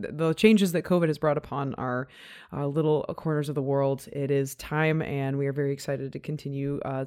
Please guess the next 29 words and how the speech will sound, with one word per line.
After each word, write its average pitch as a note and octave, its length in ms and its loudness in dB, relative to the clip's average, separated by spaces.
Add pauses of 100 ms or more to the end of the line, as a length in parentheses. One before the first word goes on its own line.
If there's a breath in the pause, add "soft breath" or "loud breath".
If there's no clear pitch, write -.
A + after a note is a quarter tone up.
talking E3+ 320 0
about D#3+ 180 2
our D#3 120 2
experiences, D3+ 500 -4
how D3+ 120 2
it C3+ 100 0
hits D3+ 180 -2
us D3 160 -2
closer D3 360 -2
to C3+ 160 -2
home. C#3 320 -2 (380 loud breath)
Uh, C3+ 180 -2
so D3 120 -4
now D3+ 120 4
we D3+ 80 4
have C#3 100 0
the D3 80 0
stage E3 420 2
nicely F3 380 2
set F#3+ 360 4
with E3 320 0
all D3+ 200 4
of C#3+ 180 2
the D3+ 180 0
numbers D#3 540 4
and, C#3 220 2
and C#3+ 180 -2
kind D3 240 0
of, C#3 160 0